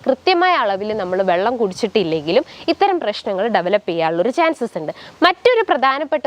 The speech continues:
ഒരു കാരണം എന്ന് പറഞ്ഞു കഴിഞ്ഞാൽ നിങ്ങൾക്ക് ഇടയ്ക്കിടയ്ക്ക് യൂറിനറി ഇൻഫെക്ഷൻസ് വരുന്നു, അല്ലെങ്കിൽ യൂറിനറി ട്രാക്ട് ഇൻഫെക്ഷൻസ് റെക്കറന്റ് ആയിട്ട് വന്നുകൊണ്ടിരിക്കുന്നു. ഇത് especially ഫീമെയിൽസിലാണ് ഏറ്റവും കോമൺ ആയിട്ട് കണ്ടുവരുന്നത്. അതിൻ്റെ ഒരു റീസൺ എന്ന് പറയുമ്പം ഷോർട്ട് യുറേത്ര, അതായത്, ആ, സ്ത്രീകളെ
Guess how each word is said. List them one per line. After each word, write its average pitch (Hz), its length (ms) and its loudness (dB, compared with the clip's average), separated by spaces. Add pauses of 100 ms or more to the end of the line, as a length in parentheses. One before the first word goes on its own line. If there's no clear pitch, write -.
ഒരു 254 180 -2
കാരണം 180 300 -2
എന്ന് 185 220 -4
പറഞ്ഞു 160 200 -4
കഴിഞ്ഞാൽ 208 260 -4
നിങ്ങൾക്ക് 349 340 2
ഇടയ്ക്കിടയ്ക്ക് 294 360 0 (360)
യൂറിനറി 262 420 2 (120)
ഇൻഫെക്ഷൻസ് 302 640 0
വരുന്നു, 165 280 0
അല്ലെങ്കിൽ 190 240 0 (340)
യൂറിനറി 359 380 2 (120)
ട്രാക്ട് 277 360 0
ഇൻഫെക്ഷൻസ് 269 600 -2
റെക്കറന്റ് 233 440 0
ആയിട്ട് 175 280 -4
വന്നുകൊണ്ടിരിക്കുന്നു. 196 720 -4
ഇത് 254 140 2
especially 269 500 -4 (340)
ഫീമെയിൽസിലാണ് 359 720 2 (140)
ഏറ്റവും 381 340 0 (100)
കോമൺ 233 360 0
ആയിട്ട് 175 280 0
കണ്ടുവരുന്നത്. 214 500 -4
അതിൻ്റെ 415 280 0
ഒരു 359 180 0
റീസൺ 247 360 0
എന്ന് 208 200 -2
പറയുമ്പം 170 400 0 (300)
ഷോർട്ട് 349 420 2
യുറേത്ര, 190 360 0 (100)
അതായത്, 165 280 -2 (420)
ആ, - 20 4 (300)
സ്ത്രീകളെ 285 440 2